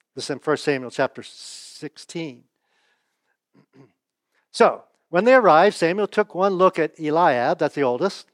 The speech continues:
who was the obvious choice, and thought, "Surely this is the Lord's anointed," right? Evidently, he looked kingly or,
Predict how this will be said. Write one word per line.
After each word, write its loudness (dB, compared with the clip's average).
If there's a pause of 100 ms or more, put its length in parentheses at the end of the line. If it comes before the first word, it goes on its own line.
(560)
who -14
was -10
the -4
obvious 0 (1800)
choice, -2 (920)
and -2
thought, 4
"Surely 6
this 4
is -2
the 0
Lord's 2
anointed," -8
right? 0 (800)
Evidently, 0
he -6
looked -4
kingly 0
or, -4